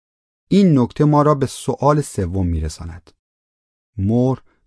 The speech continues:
تا چه هنگام دوام خواهد یافت؟ این بار نیز به یمن فیض خدا از زبان پولس رسول پاسخی داریم. پولس رسول می نویسد:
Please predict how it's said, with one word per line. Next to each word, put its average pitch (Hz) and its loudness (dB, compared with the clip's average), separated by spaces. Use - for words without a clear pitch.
تا 147 -6
چه 156 -4
هنگام 87 -2
دوام 92 -4
خواهد 87 -10
یافت؟ - -18
این 170 4
بار 147 4
نیز 143 0
به 135 2
یمن 156 4
فیض 139 -2
خدا 90 -4
از 135 -2
زبان 151 2
پولس 113 -4
رسول 101 -4
پاسخی 143 -2
داریم. 82 -14
پولس 101 -4
رسول 104 -2
می 107 0
نویسد: 104 -2